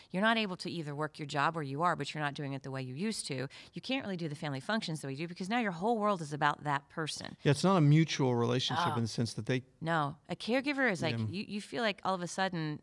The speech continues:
Speaker 1: there's this parasite <laughs> that's feeding off of you.
Speaker 2: Mm-hmm.
Speaker 1: And essentially that's what it is. But in, for a mom, though, you kind of agreed to do this, but for a caregiver, it's like, "Oh, boom, here, your dad's doing this,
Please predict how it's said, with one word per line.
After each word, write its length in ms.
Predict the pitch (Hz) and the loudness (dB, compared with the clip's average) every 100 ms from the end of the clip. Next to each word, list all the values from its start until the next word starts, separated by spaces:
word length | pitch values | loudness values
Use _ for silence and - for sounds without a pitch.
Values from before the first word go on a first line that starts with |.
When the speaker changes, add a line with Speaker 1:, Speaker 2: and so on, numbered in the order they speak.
| - | -6
Speaker 1:
there's 200 | 180 151 | -4 -4
this 100 | 147 | -6
parasite 680 | 202 196 147 - 190 135 - | -4 -4 -4 -2 0 -2 -4
<laughs> 40 | |
that's 180 | 123 - | -12 -8
feeding 280 | 196 170 156 | -4 -2 0
off 160 | 151 | 0
of 140 | 131 127 | -2 -4
you. 220 | 131 135 | -2 0
Speaker 2:
Mm-hmm. 280 | 123 123 143 147 - | 0 2 0 -2 -4
Speaker 1:
And 100 | 185 | -2
essentially 380 | 190 269 311 285 | 0 0 0 0
that's 220 | 254 240 233 | -2 -2 -2
what 120 | 220 | -2
it 100 | 220 | 0
is. 380 | 277 - - - _ - - - | 0 -2 -10 -20 _ -20 -18 -4
But 120 | 226 | 0
in, 260 | 240 226 - | 2 0 -4
for 140 | - 220 | 0 2
a 60 | |
mom, 300 | 214 294 381 | 4 2 2
though, 180 | 220 185 | 2 2
you 180 | 190 226 - | 0 -4 -6
kind 220 | - 440 | -4 0
of 60 | |
agreed 340 | 370 214 247 311 | 0 2 2 2
to 40 | |
do 200 | 330 359 | 2 0
this, 340 | 381 403 415 - - - | 0 -2 -4 -10 -18 -6
but 100 | 233 | -4
for 120 | - 247 | 2 0
a 60 | |
caregiver, 480 | - 320 302 311 285 | 2 -2 0 0 0
it's 120 | 247 | 2
like, 140 | 196 - | 0 2
"Oh, 140 | 202 | 0
boom, 280 | 160 190 160 | 0 -2 -2
here, 180 | 170 185 | -2 -4
your 140 | 160 | -4
dad's 280 | 160 165 165 | 0 0 0
doing 240 | 165 160 151 | -2 -2 -2
this, 360 | 151 - - | -2 -4 -12